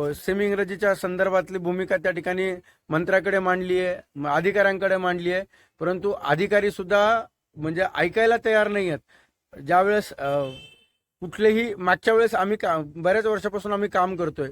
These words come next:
अ, या शिक्षक भरतीच्या प्रक्रियेमध्ये, परंतु मागच्या वेळेसचे अधिकारी जे होते, आयुक्त होते, अ, मंत्री असतील, त्यानंतर तिथले मंत्रालयातले अधिकारी असतील, हे अधिकारी आमच्याशी डिस्कस करायचे, चर्चा करायचे, जिथं वाद होईल,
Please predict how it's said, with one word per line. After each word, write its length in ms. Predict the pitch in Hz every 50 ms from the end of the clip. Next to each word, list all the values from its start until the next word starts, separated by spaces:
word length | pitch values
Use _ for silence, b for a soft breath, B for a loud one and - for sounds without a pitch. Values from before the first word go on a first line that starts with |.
| 131
अ, 260 | - 139 139 143 143 143 147
या 280 | 156 156 151 143 135 127 - _ _ _ 147 131
शिक्षक 220 | - 147 - - 165
भरतीच्या 360 | 151 151 143 - 160 160 160
प्रक्रियेमध्ये, 640 | 135 - 156 135 - 160 160 147 143 143 131 135 127 B B B B B _
परंतु 340 | - 170 190 190 165 220 220
मागच्या 400 | 214 196 185 175 175 - - 220
वेळेसचे 320 | 214 220 220 214 - - 226
अधिकारी 440 | 208 190 185 208 185 214 208 208
जे 80 | 202 202
होते, 240 | 190 175 165 - 165
आयुक्त 380 | 151 151 175 196 196 - -
होते, 380 | 208 190 185 160 - 180 180 196 196 b b b b b b _ _
अ, 280 | 139 147 156 160 156 156
मंत्री 420 | 151 160 175 196 190 226 240 233
असतील, 460 | 226 202 - - - 196 185 180 175
त्यानंतर 500 | 175 - 185 185 196 196 190 190 208 196 175 151
तिथले 400 | 202 190 185 202 214 220 220 208
मंत्रालयातले 720 | - 170 175 185 202 202 196 202 202 202 202 196 - 202 214
अधिकारी 440 | 208 180 180 175 208 - 233 214 208
असतील, 340 | 196 160 - - 170 139 - b b b b b _
हे 260 | 175 196 220 226 226 - - -
अधिकारी 440 | 160 170 175 214 185 214 208 196 185
आमच्याशी 460 | 175 165 175 170 185 202 165 208 220
डिस्कस 400 | 185 190 175 - - 214 202 -
करायचे, 380 | - 190 175 170 170 - 180
चर्चा 400 | 165 - - 180 165 151 - 190
करायचे, 540 | 185 170 180 170 165 160 151 123 - 165 180 b b b b b b b - - 151 135
जिथं 280 | 151 180 - 240 233 202
वाद 240 | 196 196 220 233
होईल, 340 | 226 214 220 208 185 147 -